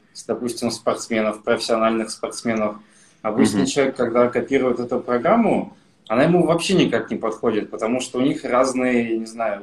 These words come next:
Speaker 1: уровни нагрузки. Ты, допустим, такой сидишь на диване, ничего не делаешь, весь твой рабочий день заключается в том, чтобы пойти на работу, посидеть там восемь часов, вернуться домой,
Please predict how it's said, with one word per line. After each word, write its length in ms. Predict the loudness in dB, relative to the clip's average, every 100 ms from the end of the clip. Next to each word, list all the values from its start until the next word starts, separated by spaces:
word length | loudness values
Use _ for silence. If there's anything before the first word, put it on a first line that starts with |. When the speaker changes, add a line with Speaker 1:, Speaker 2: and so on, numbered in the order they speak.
| -8
Speaker 1:
уровни 400 | -4 -4 -6 -6
нагрузки. 680 | -6 -6 -12 -12 -14 -18 -18 _ -20 _
Ты, 100 | 0
допустим, 540 | 2 2 0 -2 -2 -2
такой 480 | -2 -2 -2 -4 -8
сидишь 440 | -10 -4 -4 -4
на 100 | -4
диване, 580 | 0 2 4 4 2 -4 -10 _ -4
ничего 320 | -2 0 2
не 100 | 2
делаешь, 500 | 4 4 4 4 0 0
весь 240 | 0 0
твой 140 | 0 0
рабочий 400 | 2 0 -2 0
день 160 | 0
заключается 600 | 0 -2 -4 -2 -2 -4
в 60 | -4
том, 160 | -4 -4
чтобы 220 | -6 -4
пойти 320 | -2 -2 -2
на 120 | -2
работу, 400 | -2 2 0 0
посидеть 480 | -6 -8 -8 -10 -4
там 160 | -2 -2
восемь 440 | -4 -4 -4 -6 -10
часов, 360 | -8 -8 -6
вернуться 460 | -6 -4 -4 -4 -4
домой, 420 | -2 -2 -2 -6